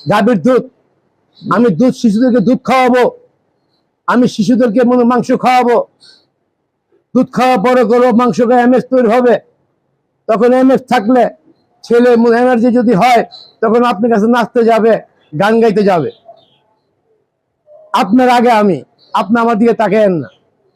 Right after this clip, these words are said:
সে বলল, "বুঝে দেখেন, বুঝে দেখেন, নাইলে কিন্তু আপনার বড় ধরনের ক্ষতি হবে।"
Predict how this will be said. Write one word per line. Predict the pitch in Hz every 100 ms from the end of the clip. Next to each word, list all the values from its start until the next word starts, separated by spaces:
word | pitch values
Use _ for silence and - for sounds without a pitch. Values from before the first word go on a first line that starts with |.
| _ _ _ _ _ _ _ _ _
সে | - 254
বলল, | 196 247 254 247
"বুঝে | 208 220 226
দেখেন, | 240 277 240 - - - - _ 571 571 _ _ _ _ _ _ _ _ _ 147
বুঝে | 208 226 233
দেখেন, | 254 240 226 147 _ _ - - - - _ _ _ -
নাইলে | 208 240 254
কিন্তু | 240 254 254
আপনার | 254 202 254 214 165 _ _ _ _ _ _ -
বড় | 254
ধরনের | 220 247 262 -
ক্ষতি | 247 214
হবে।" | 190 220 190